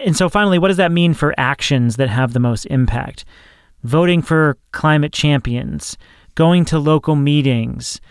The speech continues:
and planning board meetings and making sure that your cities are structured in the right way, organizing. I think those are more consequential than any tweaks you can make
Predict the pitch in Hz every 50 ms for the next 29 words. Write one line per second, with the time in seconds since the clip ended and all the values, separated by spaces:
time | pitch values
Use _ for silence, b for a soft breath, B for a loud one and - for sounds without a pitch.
0 | b b b b - 147 127 123 - - - 175 175 180 175 160 151 143 123 131
1 | 127 123 123 120 120 120 120 113 123 131 131 120 127 139 151 156 131 151 156 135
2 | - - 160 151 139 143 143 139 131 139 127 - - - 180 180 165 170 156 127
3 | 139 139 127 123 113 B B B B B B B - - - - - 180 - -
4 | - 165 143 143 139 135 131 127 135 127 131 - 131 135 139 71 73 73 139 131
5 | b b b b b b b b b - - _ _ 160 165 180 190 180 180 165
6 | 147 135 127 120 113 113 113 - - - - - - - b b b b b b
7 | b b b b - 151 147 139 190 175 131 117 143 160 160 165 165 160 151 139
8 | 160 143 135 139 139 135 - - 139 127 117 - 131 - - 127 123 - 123 117
9 | 117 120 123 123 123 113 - - - 165 156 143 - - - 135 123 - 131 127
10 | 127 131 127 123 117 -